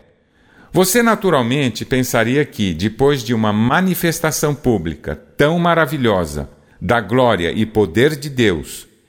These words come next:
e como um resultado tão claro no conflito entre Deus e Baal, para a satisfação de todo o povo, e que depois de terem visto fogo e água descer do céu, de forma miraculosa,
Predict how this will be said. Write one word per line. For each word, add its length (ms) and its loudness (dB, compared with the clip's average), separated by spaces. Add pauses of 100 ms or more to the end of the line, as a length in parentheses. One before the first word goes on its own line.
(140)
e 120 2
como 520 0
um 140 2
resultado 760 0
tão 300 -2
claro 460 0
no 160 -2
conflito 640 0
entre 260 0
Deus 460 0
e 40 0
Baal, 840 -2
para 220 2
a 40 0
satisfação 800 -2
de 140 -4
todo 320 0
o 60 2
povo, 560 0 (360)
e 120 2
que 140 -2
depois 580 2
de 100 0
terem 340 0
visto 440 0
fogo 760 0
e 220 2
água 320 0
descer 460 0
do 160 -6
céu, 440 0 (320)
de 120 0
forma 480 0
miraculosa, 1120 0